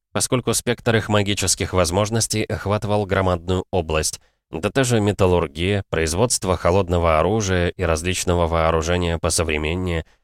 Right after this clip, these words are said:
создание инновационных композитных материалов. Их услуги требовались везде, где в производстве использовался металл,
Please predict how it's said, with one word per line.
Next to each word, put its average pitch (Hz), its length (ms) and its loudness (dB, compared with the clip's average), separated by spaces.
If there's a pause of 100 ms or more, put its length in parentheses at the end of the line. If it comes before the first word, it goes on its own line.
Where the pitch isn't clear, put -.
(120)
создание 120 540 0
инновационных 101 760 2
композитных 92 640 -4
материалов. 85 720 0 (720)
Их 120 160 0
услуги 143 380 2
требовались 127 560 2
везде, 107 360 0
где 98 220 0
в - 80 -8
производстве 87 720 0
использовался 87 720 0
металл, 80 460 -2